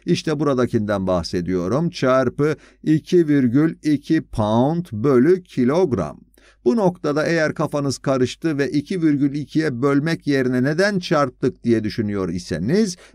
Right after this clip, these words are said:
birimleri dikkatlice incelemenizi öneririm. İki virgül iki pound bölü kilogram yazdığımı fark ettiniz değil mi? Bir kilogramda iki virgül iki pound vardır.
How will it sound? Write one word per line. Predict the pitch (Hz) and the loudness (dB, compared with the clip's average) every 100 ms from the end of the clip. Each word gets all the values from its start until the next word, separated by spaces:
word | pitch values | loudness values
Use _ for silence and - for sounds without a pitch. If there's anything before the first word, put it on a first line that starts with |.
| - | -2
birimleri | 247 196 139 117 127 | 2 2 2 2 2
dikkatlice | 165 - 113 98 113 170 | 0 -2 -2 0 -2 0
incelemenizi | 170 127 120 107 98 90 90 | 2 2 2 2 0 -2 -2
öneririm. | 80 78 69 53 55 - _ _ _ | -4 -4 -8 -12 -18 -20 _ _ _
İki | 160 180 202 | 0 2 2
virgül | 165 143 143 147 - | 4 2 2 0 0
iki | 151 - 170 | -2 0 -2
pound | - 131 156 175 - | 0 0 0 -4 -2
bölü | 139 135 160 | 2 4 2
kilogram | - 143 143 139 139 123 | 2 2 2 2 2 2
yazdığımı | 143 143 101 127 147 | 2 0 2 0 0
fark | - 127 120 | 0 0 0
ettiniz | 120 - 113 98 90 | -2 0 -2 -2 0
değil | 123 101 | 2 2
mi? | 71 - _ - - - | 0 -8 _ -20 -20 -2
Bir | 175 180 | 2 4
kilogramda | - 139 127 104 104 90 95 139 160 - | 2 0 0 0 0 -2 0 0 0 -2
iki | 156 147 170 131 | -2 0 0 2
virgül | 104 110 170 - | 2 2 0 0
iki | 156 - 156 | -4 -2 -2
pound | 143 127 110 90 | 0 0 0 -2
vardır. | 80 71 58 - | -4 -4 -12 -18